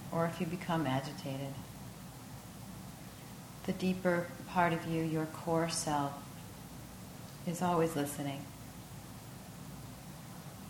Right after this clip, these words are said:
There's no way to do this wrong.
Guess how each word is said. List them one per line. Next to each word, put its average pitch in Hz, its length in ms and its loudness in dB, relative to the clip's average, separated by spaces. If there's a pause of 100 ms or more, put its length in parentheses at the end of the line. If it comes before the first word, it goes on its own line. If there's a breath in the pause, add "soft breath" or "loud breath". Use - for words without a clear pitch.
(1300)
There's 175 160 -2
no 175 180 4
way 160 160 6
to 156 80 4
do 156 200 4
this 151 240 0
wrong. 139 400 4